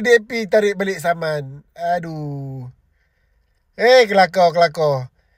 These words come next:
Macam ni lah, korang ni, anak seluang, membaca lah sikit, kan, eh? Tolonglah membaca, dapatkan maklumat yang betul. Jangan terus sirup je.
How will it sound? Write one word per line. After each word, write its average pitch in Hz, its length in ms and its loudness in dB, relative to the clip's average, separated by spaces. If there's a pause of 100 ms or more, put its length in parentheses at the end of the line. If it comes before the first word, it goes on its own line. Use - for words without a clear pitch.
(200)
Macam 220 320 4
ni 220 160 0
lah, 180 240 6
korang 220 400 2
ni, 156 180 -4
anak 170 240 -2
seluang, 143 840 -2
membaca 196 560 2 (100)
lah 131 140 -2
sikit, 139 560 -8
kan, 143 480 0
eh? 202 240 -4 (240)
Tolonglah 196 400 -2
membaca, 156 400 -4
dapatkan 180 320 -6
maklumat 151 380 -6
yang 147 100 -6
betul. 165 800 -4 (320)
Jangan 220 160 -2
terus 247 240 -6
sirup 247 400 0
je. 240 180 6